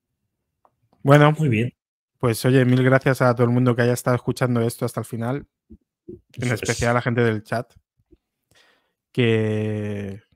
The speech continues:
Speaker 1: les da igual que esté el hormiguero, que empiece Operación Triunfo, que les, les da igual. Es decir,
Speaker 2: Aquí siguen, macho. Haremos
Speaker 1: Balones de
Speaker 2: algún día,
Speaker 1: Guerrón,
Speaker 2: David,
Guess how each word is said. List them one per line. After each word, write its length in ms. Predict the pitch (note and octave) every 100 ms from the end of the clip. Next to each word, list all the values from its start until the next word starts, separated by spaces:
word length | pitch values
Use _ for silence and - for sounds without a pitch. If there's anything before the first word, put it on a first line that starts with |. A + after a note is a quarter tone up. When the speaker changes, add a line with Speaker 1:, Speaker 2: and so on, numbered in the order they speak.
| _ _ _ _
Speaker 1:
les 180 | A2 A2
da 80 | A#2+
igual 360 | A#2+ A#2 B2+
que 60 | A#2
esté 140 | -
el 80 | A#2
hormiguero, 680 | A2+ G#2+ G#2 A2+ B2+ A#2+ A2+
que 60 |
empiece 340 | A2+ A#2 A#2 B2+
Operación 400 | A2+ A2+ B2+ A2
Triunfo, 840 | A#2 B2 A#2+ B2 A#2+ A#2+ A#2 A2+ A2
que 300 | G#2+ G#2+ A2
les, 760 | A2+ G#2+ A2 G#2+ G#2+ - -
les 200 | B2 A2+
da 80 | A#2+
igual. 260 | A2 F#2+ F#2+ _
Es 100 | -
decir, 260 | A2+ G#2 _ _
Speaker 2:
Aquí 240 | G#2 F#2 -
siguen, 400 | - F2+ F#2 F#2
macho. 280 | - - - _ _ _ _ _ _ _ _ _ _ _ _ -
Haremos 320 | B2 A#2+ B2
Speaker 1:
Balones 120 | -
de 60 | C#3
Speaker 2:
algún 140 | B2+
día, 100 | D3
Speaker 1:
Guerrón, 200 | D#3 C#3
Speaker 2:
David, 220 | C#3+ C#3+